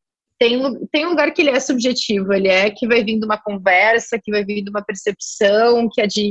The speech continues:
ir construindo esse pulso das pessoas, e isso fazer parte da discussão também, isso tá con-, sendo considerado junto com os dados, sabe? E as, e é, acho que nesse,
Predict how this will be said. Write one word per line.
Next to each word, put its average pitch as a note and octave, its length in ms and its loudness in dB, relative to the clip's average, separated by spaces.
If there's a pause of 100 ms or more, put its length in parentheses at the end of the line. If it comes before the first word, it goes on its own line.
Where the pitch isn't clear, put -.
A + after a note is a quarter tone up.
ir G#3 100 -6
construindo A3+ 540 -2
esse B3 320 -4
pulso C#4+ 360 0
das A3+ 200 -2
pessoas, A3+ 600 -2 (580)
e A#3 160 4
isso D4+ 220 0
fazer B3 240 2
parte A3 420 0
da A3+ 80 -2
discussão G#3 560 -6
também, G3+ 320 -2
isso G#3+ 160 -6
tá C4+ 100 0
con-, B3 220 -2
sendo A#3 320 0
considerado A3 560 0
junto A#3+ 320 0
com B3+ 100 -2
os A3 140 0
dados, F3+ 460 -4
sabe? A3 420 -2 (760)
E G3 100 4
as, G3 160 4
e G3+ 120 2
é, G3+ 160 4
acho G3+ 200 -2
que B3 80 -2
nesse, G#3 440 -4